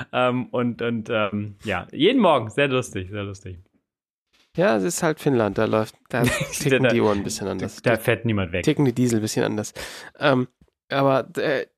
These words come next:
Speaker 2: zum Thema Versicherungsvertreter, unver-, unzufrieden mit seinem, äh, Endgerät. Wir hatten auch Versicherungsvertreter da, ähm,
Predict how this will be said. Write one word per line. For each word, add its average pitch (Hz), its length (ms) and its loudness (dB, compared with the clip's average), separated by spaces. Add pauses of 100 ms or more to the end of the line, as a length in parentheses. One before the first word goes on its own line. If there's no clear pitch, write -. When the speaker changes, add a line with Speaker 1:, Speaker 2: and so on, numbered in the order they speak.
(120)
Speaker 2:
zum 147 320 2
Thema 147 280 4
Versicherungsvertreter, 143 1080 0
unver-, 143 320 0 (100)
unzufrieden 147 420 2
mit 131 100 2
seinem, 127 320 2
äh, 120 280 2 (300)
Endgerät. 143 580 0 (440)
Wir 160 80 4
hatten 185 160 2
auch 196 100 4
Versicherungsvertreter 143 880 0
da, 127 300 2 (320)
ähm, 139 400 2